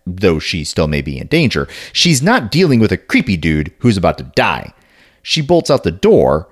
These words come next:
while the misguided apparition professes the most consistent, stupid rationale for assaulting another.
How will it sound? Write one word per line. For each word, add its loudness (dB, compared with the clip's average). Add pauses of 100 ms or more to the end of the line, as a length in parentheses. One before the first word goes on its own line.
(300)
while 2
the 0
misguided 0
apparition 0
professes -4
the -6
most -4
consistent, -2
stupid -2
rationale 2
for 0
assaulting 0
another. -2